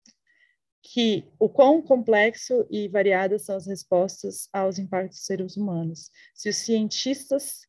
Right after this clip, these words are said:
querem ter credibilidade, merecer essa credibilidade, nós precisamos fazer melhor do que simplesmente assustar as pessoas com histórias assustadoras,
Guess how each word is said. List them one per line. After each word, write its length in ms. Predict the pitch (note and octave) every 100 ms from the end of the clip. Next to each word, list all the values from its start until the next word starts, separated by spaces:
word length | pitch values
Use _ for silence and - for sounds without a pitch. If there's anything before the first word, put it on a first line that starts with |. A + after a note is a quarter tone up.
| _
querem 400 | A3+ G#3+ B3 B3+
ter 160 | A#3
credibilidade, 960 | G#3+ G3 F3+ F3 E3+ D#3 E3+ F3 F3+ E3+
merecer 440 | E3+ F3 - F#3+
essa 160 | F#3+ F#3+
credibilidade, 840 | - E3+ F3+ D#3+ D#3 E3+ F3+ F3
nós 160 | F3+ F3+
precisamos 440 | - F#3+ F#3 G3+
fazer 240 | F#3+ F3+ F#3+
melhor 540 | G3 F3 D#3+ E3+ B3+ - _ _ _
do 100 | F#3+
que 300 | F#3 G3+ G3
simplesmente 800 | - - A#3 B3 A#3 G#3 G3 G#3+
assustar 480 | B3 A3+ - F#3+ E3+
as 120 | E3+
pessoas 760 | - D3+ - D3+ D#3+ E3 - - _ _
com 120 | E3 E3
histórias 540 | E3+ F3+ E3 E3+ E3
assustadoras, 920 | E3 D#3+ D3+ D#3 D3+ E3 D#3+ F3+ D3+